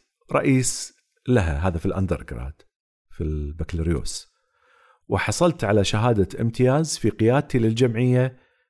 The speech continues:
بجامعة كريستيان براذرز. قدمت لي الشهادة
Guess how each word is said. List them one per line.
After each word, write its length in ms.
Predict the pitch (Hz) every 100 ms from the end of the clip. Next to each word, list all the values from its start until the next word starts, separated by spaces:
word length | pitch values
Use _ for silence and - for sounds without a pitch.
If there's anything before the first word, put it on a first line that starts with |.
| _ -
بجامعة 460 | 98 113 117 101
كريستيان 500 | 104 - 104 - 98
براذرز. 520 | 85 60 - 110 - _ _ _ _ _ _ _ -
قدمت 440 | 143 139 127 -
لي 60 | 123
الشهادة 720 | - 107 110 107 107 98 -